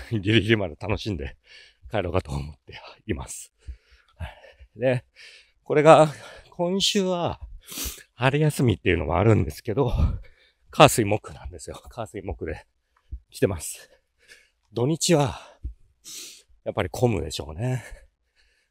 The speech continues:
で、ここ、まあ、ホテルの数は限られているわけで、で、まあ、別に宿泊以外の方、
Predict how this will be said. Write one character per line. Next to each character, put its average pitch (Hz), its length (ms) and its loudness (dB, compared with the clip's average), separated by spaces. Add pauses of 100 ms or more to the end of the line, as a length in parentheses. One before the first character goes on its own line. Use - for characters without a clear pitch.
で、 110 100 -2
こ 117 120 -8
こ、 135 320 0 (1040)
ま 127 80 2
あ、 - 20 4
ホ 151 140 -2
テ 196 100 2
ル 175 100 -2
の 104 120 0
数 98 260 -2
は 73 120 0
限 98 260 -6
ら 104 140 2
れ 98 80 -6
て - 440 -6 (640)
い 104 100 2
る 92 100 2
わ 90 100 0
け 87 100 -10
で、 90 300 2 (420)
で、 139 260 -2 (680)
ま 143 80 4
あ、 127 40 4
別 131 220 4
に 156 200 -2
宿 - 240 0
泊 165 200 6
以 180 80 10
外 139 180 10
の 92 80 4
方、 - 240 0